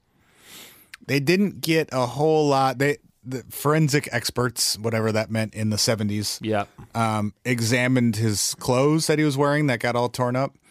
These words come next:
Speaker 1: and came to the conclusion that they had been torn by something hooking into them and pulling upward.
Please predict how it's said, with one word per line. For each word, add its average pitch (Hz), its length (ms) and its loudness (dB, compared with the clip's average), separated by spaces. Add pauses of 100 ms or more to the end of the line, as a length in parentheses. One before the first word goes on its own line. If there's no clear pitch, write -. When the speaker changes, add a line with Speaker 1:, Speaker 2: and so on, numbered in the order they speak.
(1120)
Speaker 1:
and 120 760 -2 (300)
came 156 180 2
to 156 60 2
the 151 80 2
conclusion 139 520 0
that 120 120 0
they 123 120 2
had 120 100 -2
been 117 160 -2
torn 151 500 -2
by 131 140 -2
something 120 460 -2
hooking 165 540 -2
into 156 300 0
them 196 400 2 (500)
and 127 260 -4
pulling 147 440 0
upward. 104 480 -6